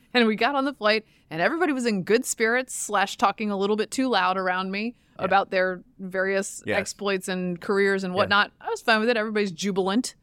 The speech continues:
Speaker 1: Jovial. Jovial, that's
Speaker 2: Jovial,
Speaker 1: what they
Speaker 2: yeah,
Speaker 1: were.
Speaker 2: yeah.
Speaker 1: And the folks next to me on the plane were an older couple, and they could not have been sweeter about the baby and helped me
Speaker 2: Aw.
Speaker 1: entertain him and were not mad at all that there was
Speaker 2: Mm-hmm.
Speaker 1: a baby next to them. So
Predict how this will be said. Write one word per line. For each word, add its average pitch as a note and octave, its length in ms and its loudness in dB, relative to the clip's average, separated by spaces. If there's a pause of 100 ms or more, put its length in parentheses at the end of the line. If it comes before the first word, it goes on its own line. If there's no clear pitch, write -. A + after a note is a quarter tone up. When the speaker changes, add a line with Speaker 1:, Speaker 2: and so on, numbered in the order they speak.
(460)
Speaker 1:
Jovial. F#3 600 2
Jovial, F3 480 2
that's A2+ 160 2
Speaker 2:
Jovial, A#2+ 100 2
Speaker 1:
what E3 40 -2
they D#3+ 120 -2
Speaker 2:
yeah, - 100 -2
Speaker 1:
were. E3 80 -2
Speaker 2:
yeah. - 80 -12 (280)
Speaker 1:
And F#3+ 380 2
the F3+ 80 -4
folks A3 280 -2
next A#3+ 220 -4
to D4+ 100 -2
me F#3 180 0
on E3+ 140 -4
the E3 80 -6
plane F3 300 -8
were F#3+ 100 -2
an D#3+ 160 -6
older F3 240 -6
couple, B3 380 -4
and F#3 120 -8
they F3 120 -8
could D#3+ 200 -14
not C4 280 -2
have C4 100 -2
been G3 140 -4
sweeter D#3+ 300 -4
about D#3 220 -8
the E3 80 -14
baby B3 440 -2 (500)
and E3 120 -4
helped F#3+ 300 -2
me F3+ 120 -4
Speaker 2:
Aw. - 20 -2
Speaker 1:
entertain A#3+ 420 -2
him G#3+ 320 0
and F3 140 -4
were D#3+ 80 -6
not D#3+ 200 -4
mad F3+ 260 0
at A3+ 100 -2
all G#3+ 200 2
that G#3 100 -2
there G3 120 -4
was G3 120 -2
Speaker 2:
Mm-hmm. G3+ 60 -2
Speaker 1:
a - 20 -8
baby F#3+ 240 -2
next F#3 240 -4
to F3+ 80 -8
them. E3+ 180 -4
So E3 240 -8